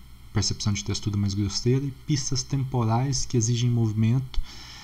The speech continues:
que depen-, é, que vão extrair informação de textura mais fina. A gente tem algumas evidências, essas vis-, evidências elas não são,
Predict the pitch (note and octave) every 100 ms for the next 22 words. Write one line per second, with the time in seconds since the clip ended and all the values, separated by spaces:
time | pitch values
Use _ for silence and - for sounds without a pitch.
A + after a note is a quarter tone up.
0 | - - - - B2 B2+ - B2 A#2+ A#2+
1 | A2 G#2+ G2+ - A2 A2+ G#2+ - A2+ A2
2 | A2 A#2 A2 G2 A2+ A2 - A2 - A#2
3 | A2 A#2 B2+ - G2 F2+ F#2 F#2 - -
4 | - - - - G2+ G2+ A2 B2+ B2+ -
5 | C3+ C3+ C3 A2+ G2+ - - - - B2
6 | B2 A#2 A2+ D#3 F#3 D3+ C3 A2 C#3+ F#3+
7 | - B2+ B2 - B2 A#2+ A2+ - A2+ A2+
8 | A2 A#2+ - A#2 A#2 A2+ A2+ A2 A#2 B2+
9 | B2+ - B2+ A#2 G#2